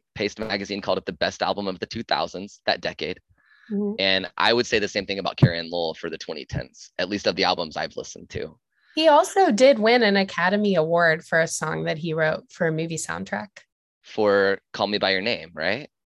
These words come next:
Speaker 2: Mm-hmm.
Speaker 1: Yeah. Yeah, so he's, yeah, it's not like he's, he's starving or anything, but
Speaker 2: Right.
Speaker 1: <laughs>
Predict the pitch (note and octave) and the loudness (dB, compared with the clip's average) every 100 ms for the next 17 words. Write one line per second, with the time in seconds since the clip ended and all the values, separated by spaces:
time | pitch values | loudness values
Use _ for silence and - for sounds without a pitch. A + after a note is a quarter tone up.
0 | A3+ F#3 E3 F3 _ - F2+ - _ _ | -12 -8 -10 -10 _ -6 -6 -8 _ _
1 | _ _ _ _ _ _ G2+ A#2 G2+ - | _ _ _ _ _ _ 0 2 2 0
2 | - C3 B2 - D#3 D3+ - - _ _ | 4 4 6 4 4 -2 -8 -20 _ _
3 | _ A2 A2 A#2+ D#3 C3+ A2+ A#2+ G2+ - | _ 0 0 2 2 2 4 0 0 -12
4 | _ _ _ G#2+ G#2 - G#2 F#2+ F2+ F2 | _ _ _ -14 -8 2 2 2 -2 -4
5 | F2+ - F2+ G2 F#2 G2 E3 - - | -4 -4 -4 -4 2 6 8 8 6